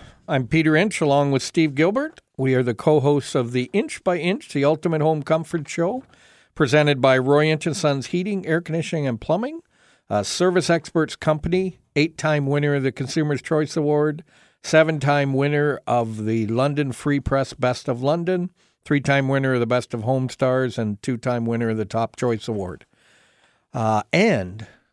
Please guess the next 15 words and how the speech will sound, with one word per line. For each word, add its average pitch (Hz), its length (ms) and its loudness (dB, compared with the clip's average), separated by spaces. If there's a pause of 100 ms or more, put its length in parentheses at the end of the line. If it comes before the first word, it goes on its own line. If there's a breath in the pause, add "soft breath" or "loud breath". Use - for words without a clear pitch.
(280 soft breath)
presenting 127 560 -2
sponsor 123 460 -2
of 104 80 0
the 104 80 -2
London 120 280 0
Knights 117 260 -4
radio 127 300 0
broadcast, 120 680 -2 (420)
who 123 100 -2
was 110 200 0
a 113 60 0
great 147 420 2
game 135 300 2
last 123 300 -2
night. 131 260 -4